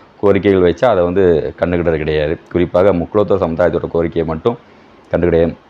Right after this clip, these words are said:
கண்டுக்கிட்டது கிடையாது. மத்தபடி எல்லா கோரிக்கையும் நீங்க வந்து பேசுவீங்க, இறங்கி பண்ணுவீங்க. அதுவும் கல் இறக்கணும் அப்படின்னா அண்ணன் வந்து தீயா இறங்கிடுவாப்புல. சரி, ஓகே. அடுத்தது, அடுத்த டாபிக் வரும்.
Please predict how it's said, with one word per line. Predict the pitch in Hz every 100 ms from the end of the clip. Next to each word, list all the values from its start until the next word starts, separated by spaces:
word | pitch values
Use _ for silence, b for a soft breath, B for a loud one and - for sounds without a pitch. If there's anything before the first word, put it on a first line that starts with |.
| -
கண்டுக்கிட்டது | 92 90 87 82
கிடையாது. | 78 76 78
மத்தபடி | - 82 85
எல்லா | 90 82 85 85
கோரிக்கையும் | 80 85 85 85
நீங்க | 95 82 80
வந்து | 80 82 73 - B B B -
பேசுவீங்க, | 87 - 85 113
இறங்கி | 87 85 85
பண்ணுவீங்க. | 80 76 78 76 92 107
அதுவும் | 80 85 101 82 - - -
கல் | 85
இறக்கணும் | 98 95 87 101
அப்படின்னா | 90 85
அண்ணன் | 113 87 95
வந்து | 90 98 90
தீயா | 90 92
இறங்கிடுவாப்புல. | 82 80 80 80 76 80 92 - - B B B B
சரி, | - 104 90
ஓகே. | 85 78
அடுத்தது, | 78 92 117 98 - B B - _ _ _ - _ - -
அடுத்த | 85 78
டாபிக் | 87 87 87
வரும். | 78 67